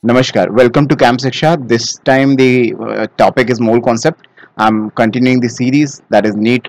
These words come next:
all previous year questions, and this video contain questions from two thousand nine to twenty twenty-four. Uh, देखते हैं जरा मोल कॉन्सेप्ट का पहला एक क्वेश्चन अगर देखें तो फर्स्ट क्वेश्चन क्या है? First question is from, you can say, neet twenty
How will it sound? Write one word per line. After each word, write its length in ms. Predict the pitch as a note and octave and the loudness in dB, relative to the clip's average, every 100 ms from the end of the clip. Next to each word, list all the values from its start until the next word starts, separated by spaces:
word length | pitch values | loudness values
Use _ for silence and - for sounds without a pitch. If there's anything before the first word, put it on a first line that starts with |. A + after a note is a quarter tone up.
| A2 | 2
all 140 | A2 | 2
previous 340 | G#2 G#2+ A2 | 2 -2 -2
year 140 | A2+ G#2+ | -2 -2
questions, 400 | G2+ - E3+ - _ _ _ _ | -2 -4 -4 -6 _ _ _ _
and 420 | A2 G#2+ G#2+ G#2+ - - | -2 0 0 -2 -6 -12
this 320 | A2 A#2 A#2+ | -2 0 0
video 260 | A#2+ A#2+ C3+ | -2 2 2
contain 340 | C3 A#2+ B2+ | 2 0 -2
questions 380 | B2 A2+ C3 C3 | -2 -2 -2 -4
from 200 | C3 B2 | -2 -2
two 180 | A#2+ C3 | -2 -4
thousand 420 | A#2 G2+ G#2 A#2 | -2 -2 0 0
nine 360 | G#2 G2+ A#2+ B2 | 0 0 0 -2
to 160 | A2+ A2+ - | -2 -4 -2
twenty 220 | G#2+ G#2+ | -2 -2
twenty-four. 460 | G#2+ G#2+ G2+ - C3 D3+ _ _ _ _ _ | -2 -2 -2 2 0 0 _ _ _ _ _
Uh, 280 | A2 G#2+ - | 2 4 2
देखते 280 | G#2 A#2 C3+ | -2 0 0
हैं 80 | C3 | 2
जरा 180 | C3 G3 - | 2 0 -4
मोल 200 | A2+ A2+ | -2 0
कॉन्सेप्ट 360 | A2+ A2+ A2 - | 0 -2 -2 -2
का 100 | A#2 | -2
पहला 280 | G#2+ A2 A2 | 0 0 0
एक 120 | G#2 _ | 0 _
क्वेश्चन 320 | G#2+ - A2 | -6 -4 -2
अगर 160 | G2+ G2 | -2 -2
देखें 300 | F#2+ F#2+ F3 - _ | -2 -4 -6 -8 _
तो 80 | - | -6
फर्स्ट 240 | - C3+ | -2 -2
क्वेश्चन 280 | - C3+ C#3+ | -2 -2 0
क्या 140 | C3+ C3 | 0 0
है? 140 | D#3+ | 0
First 220 | C3 A#2+ B2+ | -2 -2 -4
question 240 | A2+ B2+ | -2 -2
is 100 | A#2+ B2+ | 0 0
from, 200 | B2 B2 _ _ _ - | 0 -2 _ _ _ -10
you 100 | A2+ | -4
can 120 | B2 A2+ | -2 0
say, 100 | A#2+ A#2 - _ _ _ | 0 0 -4 _ _ _
neet 400 | A#2 A#2 C3 C#3 C3+ - | -2 2 2 2 0 -2
twenty 220 | A#2+ B2 | 0 2